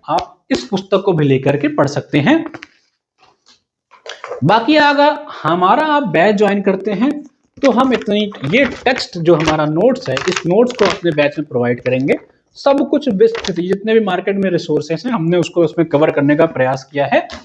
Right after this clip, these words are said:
ये सब कुछ हम cover करेंगे। बाकी अगर आपको सिर्फ screening exam देना है तो screening के लिए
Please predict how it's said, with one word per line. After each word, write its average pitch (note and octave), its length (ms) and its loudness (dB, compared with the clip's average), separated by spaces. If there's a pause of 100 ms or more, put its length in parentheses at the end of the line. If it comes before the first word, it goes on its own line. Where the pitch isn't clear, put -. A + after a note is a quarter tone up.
(2000)
ये B3+ 140 6
सब C4 340 0
कुछ D#4+ 200 0
हम B3+ 140 2
cover G3+ 240 2
करेंगे। F3+ 600 0 (120)
बाकी A#3 280 2
अगर C4 180 4
आपको A#3+ 240 2
सिर्फ - 320 0 (720)
screening B3 420 4
exam A3+ 340 2
देना A#3 200 2
है C4+ 120 2
तो B3+ 120 2
screening G3+ 420 -4
के G3+ 80 0
लिए A3+ 240 -2